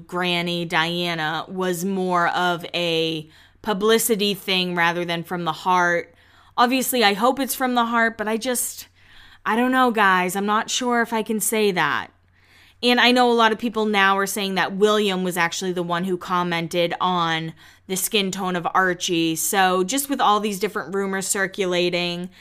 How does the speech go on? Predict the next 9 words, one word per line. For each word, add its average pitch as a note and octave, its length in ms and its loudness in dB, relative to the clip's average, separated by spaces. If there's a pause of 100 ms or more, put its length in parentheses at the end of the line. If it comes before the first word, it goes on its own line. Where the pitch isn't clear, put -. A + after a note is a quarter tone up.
(220)
it'll C4 140 4
be F4+ 160 -2
interesting A4+ 460 0
just G#4+ 180 -2
to G#4 80 -2
see F#4+ 280 2
how C#4 280 -2
much D4+ 260 -2
more A#3+ 640 2